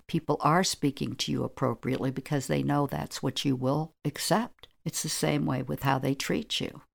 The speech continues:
The first time you're treated inappropriately, you need to let them know very quickly that that's not gonna be something you'll ever allow. And if they cross over again, run, Forrest, run.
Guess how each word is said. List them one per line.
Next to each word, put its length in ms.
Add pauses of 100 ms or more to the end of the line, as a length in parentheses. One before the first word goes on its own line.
The 60
first 320
time 240
you're 100
treated 380
inappropriately, 1000
you 80
need 200
to 100
let 240
them 160
know 260
very 340
quickly 440 (200)
that 140
that's 300
not 340
gonna 180
be 140
something 460
you'll 220
ever 220
allow. 480 (160)
And 100
if 140
they 120
cross 420
over 260
again, 440 (360)
run, 260
Forrest, 480
run. 340